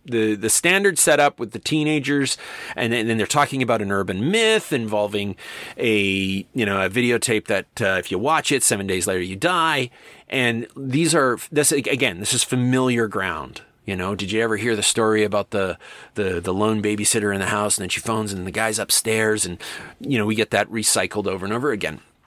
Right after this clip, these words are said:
So the film begins someplace that feels terribly familiar, but, but moves off that territory relatively quickly, although we get another Scream-esque fake out right away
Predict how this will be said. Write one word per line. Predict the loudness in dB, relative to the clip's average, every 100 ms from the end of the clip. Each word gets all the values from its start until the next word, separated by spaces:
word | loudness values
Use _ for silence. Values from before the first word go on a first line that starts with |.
| _ -2
So | 2 2
the |
film | 2 2 2
begins | 0 2 2 2 0 -2 -2 -2 -8 -4
someplace | 0 0 2 0 0
that | -2 -4
feels | 0 2 2 2
terribly | 0 2 0 -2
familiar, | -2 0 -2
but, | -4 -6 -6
but | -6 -4
moves | -2 2 4 2 2
off | 2 0 0
that | -2 -2
territory | -2 -2 -2 -4 -4 -6 -12 -16 -2
relatively | 0 0 -2 -4
quickly, | -2 0 2 2
although | 2 4 4
we | 4 0
get | 0 2 2 0 -6 -16 -4
another | 0 2 2 2 0
Scream-esque | 2 2 2 0 0 0 0 0 0 -2 -4 -8
fake | -6 0 0 0 -6
out | -6 -6 -10 -14 _ _ _ -2
right | 2 2
away | 2 2 0 -2 -8 -12